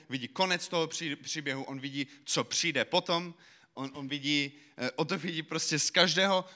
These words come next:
možného úhlu a on by jim to celé mohl teď vysvětlit. „Víte co? Přestaňte, nemusíte plakat, protože Lazar za chvilku vstane z mrtvých,“ jo?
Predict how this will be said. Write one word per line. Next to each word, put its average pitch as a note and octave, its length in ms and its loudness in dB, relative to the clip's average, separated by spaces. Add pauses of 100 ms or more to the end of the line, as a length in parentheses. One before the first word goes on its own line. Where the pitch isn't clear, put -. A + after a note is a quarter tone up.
možného F3+ 600 4
úhlu D#3 440 -6 (180)
a C#3+ 120 -4
on F3+ 140 -4
by F#3 80 -2
jim F3+ 160 -2
to E3+ 120 -2
celé G3 360 2
mohl F3+ 240 -2
teď E3+ 180 -4
vysvětlit. C3+ 520 -2 (1120)
„Víte E3 240 2
co? F3+ 320 0 (200)
Přestaňte, E3 580 -4
nemusíte D3+ 500 -4
plakat, D3+ 540 -2 (800)
protože B2+ 400 -4
Lazar B2 340 -2
za A#2+ 120 -6
chvilku A2+ 320 -14
vstane G#2 300 -10
z G2 60 -16
mrtvých,“ F2 360 -16
jo? G2 180 -6